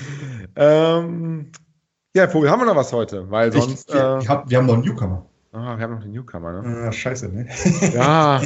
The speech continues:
Speaker 1: ja, ja, ja.
Speaker 2: <laughs> Jetzt sind wir, jetzt sind wieder Männer dran, und zwar den Newcomer Frank Lucas. Nee, Frank Lucas tatsächlich.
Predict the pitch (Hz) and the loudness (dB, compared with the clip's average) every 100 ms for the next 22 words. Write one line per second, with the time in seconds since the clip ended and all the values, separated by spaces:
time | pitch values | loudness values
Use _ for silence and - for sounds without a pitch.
0 | 135 143 131 139 113 - 110 117 117 110 | -4 -4 -4 -4 -6 -10 -8 -4 -4 -4
1 | 107 - 143 135 113 113 151 131 113 110 | -8 -8 -6 -4 -4 -2 0 2 4 4
2 | 165 110 98 98 98 113 107 107 104 - | 2 2 0 -2 -2 -2 0 -2 -4 -12
3 | _ - 120 170 151 139 139 135 - - | _ -2 2 2 4 2 2 0 -4 -16
4 | _ _ - - 151 143 147 135 127 123 | _ _ -14 0 4 4 2 0 -2 -4
5 | 120 - - - _ _ _ _ _ 127 | -6 -6 -8 -16 _ _ _ _ _ 2
6 | 113 98 - 107 101 101 101 - - - | 2 2 -2 -2 -2 -2 -4 -6 -12 -16
7 | 98 - | -16 -18